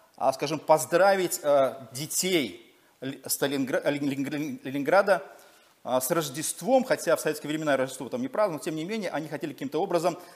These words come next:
передать вот этим страдающим детям, а, какие-то подарки, какие-то, а, с-, какой-то сделать сюрприз. И они поделили своим пайком, собрали, а, скажем, такую коробку, положили туда шоколад, э, свой паек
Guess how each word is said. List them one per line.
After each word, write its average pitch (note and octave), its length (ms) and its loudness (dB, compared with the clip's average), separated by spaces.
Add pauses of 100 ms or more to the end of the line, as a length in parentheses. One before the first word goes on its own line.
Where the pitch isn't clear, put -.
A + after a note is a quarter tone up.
(180)
передать D#3+ 540 4
вот B2+ 100 -14
этим C3+ 260 -2 (120)
страдающим D3+ 640 2
детям, B3 380 0 (720)
а, B2 220 2
какие-то F3+ 380 -2
подарки, G3+ 580 8
какие-то, D#3 680 0 (640)
а, B2 220 -2
с-, - 220 -10
какой-то C#3 300 -2
сделать C3 260 0
сюрприз. G#3+ 480 -2 (480)
И A3+ 100 4
они G#3+ 160 4
поделили E3 400 -2
своим C#3+ 300 0
пайком, E3 420 4
собрали, D3 580 4
а, B2+ 200 4
скажем, C3 260 -4
такую B2+ 300 -6
коробку, A3+ 520 4 (760)
положили E3 320 6
туда B2 180 0
шоколад, G#3 560 6
э, D3 100 -4
свой D3+ 220 0
паек A3+ 480 6